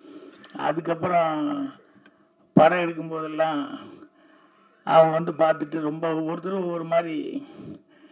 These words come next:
கமெண்ட் கொடுப்பாங்க. சின்ன வீடு பாட்டுக்கிட்டு எங்க பாட்டி என்னை திட்டு திட்டுன்னு திட்டிடுச்சு.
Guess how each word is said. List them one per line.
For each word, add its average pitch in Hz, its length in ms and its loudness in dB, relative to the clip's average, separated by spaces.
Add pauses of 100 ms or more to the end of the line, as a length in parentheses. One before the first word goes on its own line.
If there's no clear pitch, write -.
(380)
கமெண்ட் 175 400 2
கொடுப்பாங்க. 139 580 -6 (400)
சின்ன 208 440 0
வீடு 202 220 0
பாட்டுக்கிட்டு 175 400 -4
எங்க 185 200 -4
பாட்டி 160 760 0 (960)
என்னை 185 200 -6
திட்டு 190 240 -4
திட்டுன்னு 202 320 -4
திட்டிடுச்சு. 160 460 -8